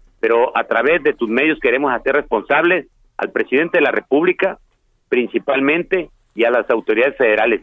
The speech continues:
a cualquier corporación que lo haya detenido. Vamos a, a emitir, a solicitar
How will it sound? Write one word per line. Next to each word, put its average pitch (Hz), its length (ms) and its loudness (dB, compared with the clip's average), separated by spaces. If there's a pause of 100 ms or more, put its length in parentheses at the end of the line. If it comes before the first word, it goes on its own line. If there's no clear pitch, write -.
(120)
a 92 120 -2
cualquier 104 360 -2
corporación 120 580 -2
que 120 100 -2
lo 110 100 0
haya 117 100 2
detenido. 95 420 -2
Vamos 120 300 -2
a, 107 240 -2
a 95 60 -2
emitir, 92 380 -8
a 95 180 0
solicitar 107 480 -4